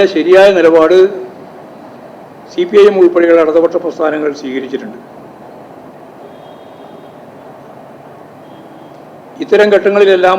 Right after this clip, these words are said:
ഉത്തരവാദിത്തങ്ങൾ നിർവഹിക്കുന്നതിൽ നിന്ന് മാറി നിൽക്കുന്ന നിലപാടാണ് കോൺഗ്രസിൻ്റേത്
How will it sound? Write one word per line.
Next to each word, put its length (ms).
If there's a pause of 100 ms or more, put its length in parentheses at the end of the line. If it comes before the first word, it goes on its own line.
ഉത്തരവാദിത്തങ്ങൾ 600 (100)
നിർവഹിക്കുന്നതിൽ 720
നിന്ന് 160 (100)
മാറി 300
നിൽക്കുന്ന 280 (100)
നിലപാടാണ് 540 (3000)
കോൺഗ്രസിൻ്റേത് 720